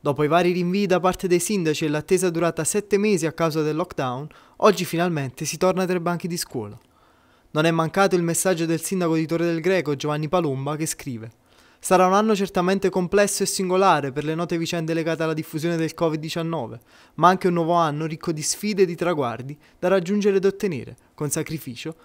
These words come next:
e attraverso il percorso educativo dello studio. Il mio personale augurio ai dirigenti scolastici,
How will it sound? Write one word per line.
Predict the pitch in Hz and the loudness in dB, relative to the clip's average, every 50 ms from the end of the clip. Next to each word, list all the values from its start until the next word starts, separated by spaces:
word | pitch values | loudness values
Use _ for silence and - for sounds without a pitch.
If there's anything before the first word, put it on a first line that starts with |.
| _ _ | _ _
e | _ 170 | _ -4
attraverso | 175 175 196 196 196 233 208 - 202 | -2 0 0 0 0 0 0 2 0
il | 180 180 | 0 2
percorso | - 220 208 - 190 170 165 - - | 0 -2 0 0 -2 -2 -2 -2 -2
educativo | 180 175 185 196 185 190 202 196 196 | -2 0 0 -2 -2 0 0 2 4
dello | 196 196 190 190 | 4 4 2 0
studio. | 185 190 _ - 127 110 110 110 110 - _ _ _ - - - _ _ _ _ _ _ | -2 -2 _ -10 -12 -10 -10 -12 -14 -14 _ _ _ -20 -20 -20 _ _ _ _ _ _
Il | - 147 | -4 0
mio | 156 165 165 | 2 2 2
personale | 151 170 - - 175 165 165 160 175 | 2 0 -2 -2 -2 0 2 2 2
augurio | 185 165 147 131 117 117 127 135 - _ | 0 -2 -4 -8 -6 -6 -8 -8 -8 _
ai | - 160 165 | -4 -4 -4
dirigenti | 156 170 170 175 156 180 190 185 - | -4 -4 -6 -4 -2 -2 -2 0 -2
scolastici, | 202 175 - - 202 208 196 147 127 - - 135 - - - | -6 -4 -2 0 2 2 2 0 -2 -6 -12 -12 -12 -14 -16